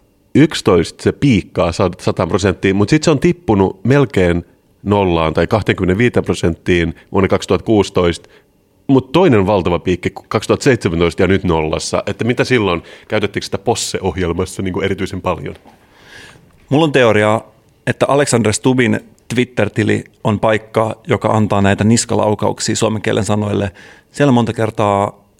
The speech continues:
Speaker 2: käytetty sanoja viimeistä kertaa. Nyt sä tietysti mietit, että mikä on paikka, jossa viimeisen kerran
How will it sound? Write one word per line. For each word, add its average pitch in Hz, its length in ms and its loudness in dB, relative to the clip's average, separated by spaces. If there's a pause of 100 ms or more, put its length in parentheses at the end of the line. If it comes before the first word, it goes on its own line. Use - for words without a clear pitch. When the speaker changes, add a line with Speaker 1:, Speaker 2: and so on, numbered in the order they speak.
(160)
Speaker 2:
käytetty 107 380 -4
sanoja 104 520 0 (220)
viimeistä 107 380 0
kertaa. 107 440 -2 (300)
Nyt 151 120 -2
sä 127 80 -2
tietysti 110 320 0
mietit, 98 420 -2 (140)
että - 220 -8
mikä 151 440 -2 (120)
on 92 180 -6
paikka, 104 520 -8 (760)
jossa 101 260 -4
viimeisen 110 440 0
kerran 110 420 -4